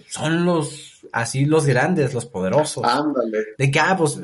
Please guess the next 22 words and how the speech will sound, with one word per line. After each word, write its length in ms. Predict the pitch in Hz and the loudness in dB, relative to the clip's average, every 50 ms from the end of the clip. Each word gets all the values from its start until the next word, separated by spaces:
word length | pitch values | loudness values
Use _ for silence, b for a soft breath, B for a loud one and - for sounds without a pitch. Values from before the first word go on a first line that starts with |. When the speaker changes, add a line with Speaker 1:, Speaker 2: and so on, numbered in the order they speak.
| - B B B B B | -14 B B B B B
Speaker 1:
Sony 400 | B - - 175 185 196 226 269 | B 0 4 4 6 6 6 4
me 120 | 247 214 185 | 4 4 4
envió 400 | 175 185 180 175 175 170 165 165 | 6 6 6 6 8 8 8 8
esto, 400 | 208 262 294 - - - 151 135 | 8 6 4 2 -2 -2 0 2
güey, 140 | 123 113 110 | 2 2 2
ya, 140 | 110 107 | 2 2
yo 160 | 123 139 185 247 | 2 2 2 4
no 100 | 392 440 | 4 6
lo 140 | - - | 6 4
compré, 300 | - - 151 147 190 240 | 4 2 2 4 4 4
o 40 | - | 4
sea, 120 | 139 - - | 2 0 -2
a 40 | |
mí 100 | - 131 139 | -2 0 2
me 140 | 160 202 220 | 2 2 2
patrocinaron. 760 | - 254 220 214 185 175 - 196 - - - - - - - | 2 0 -2 0 0 0 2 2 0 0 0 2 2 2 2
Speaker 2:
¿No 80 | - | 2
viste 120 | 285 - - | 0 0 0
Speaker 1:
Qué, 60 | - | 0
qué 40 | 262 | 0
Speaker 2:
que 60 | 247 | 0
Speaker 1:
buena 240 | 147 - - 226 254 | 2 4 2 4 4